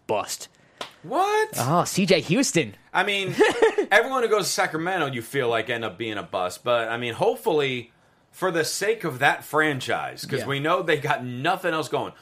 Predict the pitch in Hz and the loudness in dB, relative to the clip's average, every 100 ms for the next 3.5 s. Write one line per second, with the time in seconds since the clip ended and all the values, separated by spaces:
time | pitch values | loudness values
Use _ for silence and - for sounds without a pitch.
0 | - 170 233 226 170 135 131 - - 151 | -6 0 2 2 -2 -2 -4 -6 0 2
1 | 151 - 151 - 113 107 107 95 95 202 | 2 0 -2 -2 -2 -2 -4 -4 -2 0
2 | 220 139 104 92 101 - 135 135 131 123 | 0 -2 -2 -4 -6 -6 -2 -2 -2 -2
3 | 156 147 143 143 | -2 0 0 0